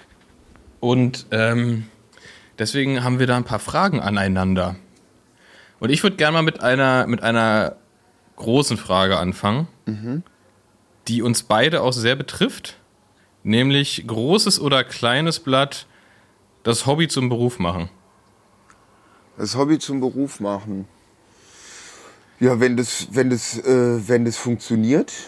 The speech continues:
Speaker 2: ist das natürlich nicht verkehrt. Also ich mein,
Speaker 1: <laughs>
Speaker 2: Hobby zum Beruf hört sich immer so ein bisschen, immer so ein bisschen
Speaker 1: Naja, sagen wir mal, äh, oder, oder thematisch zumindest,
Speaker 2: Ja,
Speaker 1: ne?
Speaker 2: ja,
Speaker 1: Also
Speaker 2: ja.
Speaker 1: du, du als, als, als Radfahrer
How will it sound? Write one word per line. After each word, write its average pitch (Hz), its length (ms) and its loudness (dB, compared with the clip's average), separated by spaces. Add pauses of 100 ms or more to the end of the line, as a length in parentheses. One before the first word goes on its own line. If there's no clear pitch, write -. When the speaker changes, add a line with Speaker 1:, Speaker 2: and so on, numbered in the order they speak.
(180)
Speaker 2:
ist - 160 -14
das 147 140 -10
natürlich 165 420 -6
nicht 165 160 -6
verkehrt. 233 580 -4 (300)
Also 117 220 -4
ich 120 180 -2
mein, 143 340 4 (120)
Speaker 1:
<laughs> - 100 2
Speaker 2:
Hobby 175 240 4
zum 170 200 2
Beruf 156 340 2
hört 165 160 0
sich 139 140 -8
immer 147 220 -2
so 147 120 -2
ein 143 80 -4
bisschen, 139 560 0 (1200)
immer 101 220 -4
so 117 100 -2
ein 110 60 2
bisschen 180 180 4
Speaker 1:
Naja, 131 120 2
sagen 143 140 4
wir 175 80 2
mal, 170 200 4
äh, 135 360 -4
oder, 160 240 0
oder 165 180 4
thematisch 151 480 0
zumindest, 95 400 2
Speaker 2:
Ja, 151 100 2
Speaker 1:
ne? 143 60 0
Speaker 2:
ja, 151 60 6
Speaker 1:
Also 143 80 6
Speaker 2:
ja. 139 120 6
Speaker 1:
du, 175 400 4 (400)
du 160 220 2
als, 143 340 0
als, 135 400 0
als 120 480 0 (400)
Radfahrer 147 840 0